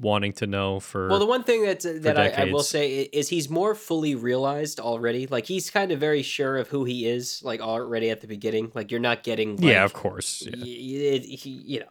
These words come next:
Speaker 2: so you're getting just a younger version of Gene Wilder. I will say, while Timothy Chalamet, I think, does do a pretty good job, no one is Gene Wilder.
Speaker 1: Well,
Speaker 2: So
Speaker 1: yeah, obviously, especially not Timothée Chalamet.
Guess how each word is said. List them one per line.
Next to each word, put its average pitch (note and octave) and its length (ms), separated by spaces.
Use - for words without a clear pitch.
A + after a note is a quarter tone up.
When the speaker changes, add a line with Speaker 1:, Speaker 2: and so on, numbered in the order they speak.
Speaker 2:
so A2+ 220
you're B2 180
getting B2 180
just A#2+ 160
a B2 60
younger A#2 340
version G2+ 520
of G2+ 300
Gene G#2+ 180
Wilder. G#2 220
I D#3 80
will G3 160
say, E3 380
while C3 220
Timothy D3+ 320
Chalamet, C3+ 400
I A#2 80
think, A#2+ 400
does B2 320
do A#2 160
a G#2+ 40
pretty A#2+ 240
good A2 180
job, G#2 380
no C3+ 240
one A2 180
is G#2 140
Gene - 220
Wilder. - 400
Speaker 1:
Well, G#2 100
Speaker 2:
So G#2+ 60
Speaker 1:
yeah, G#2 120
obviously, G2+ 540
especially G2+ 520
not F2+ 180
Timothée F#2 360
Chalamet. G#2+ 440